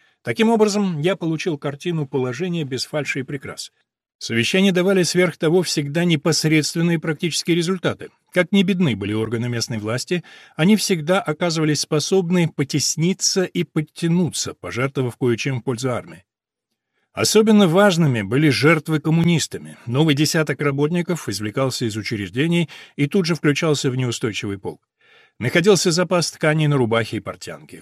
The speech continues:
кожи на подметке, лишний центнер жиров. Но местных средств, конечно, не хватало.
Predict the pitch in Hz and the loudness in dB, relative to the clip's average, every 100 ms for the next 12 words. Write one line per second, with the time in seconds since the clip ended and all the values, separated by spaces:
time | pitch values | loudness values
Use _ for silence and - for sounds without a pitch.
0 | - 135 147 143 147 135 139 110 92 - | 2 6 6 6 4 2 0 -2 -4 -8
1 | - - 101 123 147 160 147 - 123 123 | -16 -12 0 2 2 0 -2 -2 -4 -4
2 | 123 123 104 98 110 98 - _ _ _ | -6 -8 -6 -6 -4 -4 -8 _ _ _
3 | _ - 156 240 233 214 220 202 - 220 | _ 0 4 6 6 6 4 4 2 4
4 | 214 - - 190 196 160 185 175 151 170 | 4 2 0 2 2 2 2 2 2 0
5 | 160 120 78 | 0 -2 -4